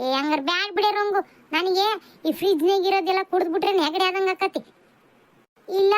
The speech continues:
ಗುಂಡು, ಏನೂ ಆಗೋದಿಲ್ಲ ತಗೋ. ಫ್ರಿಡ್ಜಿಂದ ತೆಗ್ದು ತುಂಬಾ ಹೊತ್ತಾಯ್ತು, ಆಮೇಲೆ ನನ್ ಗ್ಲಾಸ್‌ಗೆ ಹಾಕಿ ತಗೊಂಬಂದಿದ್ದು. ನಿಂಗೆ ಡೈರೆಕ್ಟ್ ಆಗಿ ನಾನು ಫ್ರಿಡ್ಜಿಂದ ಕೊಡ್ತಾ ಇಲ್ಲ,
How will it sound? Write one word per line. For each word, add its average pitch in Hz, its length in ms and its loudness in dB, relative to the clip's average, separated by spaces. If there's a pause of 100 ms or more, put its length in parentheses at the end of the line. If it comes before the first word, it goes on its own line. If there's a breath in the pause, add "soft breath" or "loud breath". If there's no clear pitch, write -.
(140)
ಗುಂಡು, 330 480 2
ಏನೂ 381 460 2
ಆಗೋದಿಲ್ಲ 349 420 0
ತಗೋ. 320 460 0 (400 loud breath)
ಫ್ರಿಡ್ಜಿಂದ 370 540 2 (100)
ತೆಗ್ದು 339 680 0 (260 loud breath)
ತುಂಬಾ 349 380 2
ಹೊತ್ತಾಯ್ತು, 330 560 0
ಆಮೇಲೆ 320 600 0
ನನ್ 392 280 2
ಗ್ಲಾಸ್‌ಗೆ 302 400 0
ಹಾಕಿ 349 220 -2
ತಗೊಂಬಂದಿದ್ದು. 285 680 -2
ನಿಂಗೆ 320 540 -2
ಡೈರೆಕ್ಟ್ 302 560 0
ಆಗಿ 359 240 -2
ನಾನು 349 260 0
ಫ್ರಿಡ್ಜಿಂದ 311 500 0
ಕೊಡ್ತಾ 294 460 -2
ಇಲ್ಲ, 294 120 0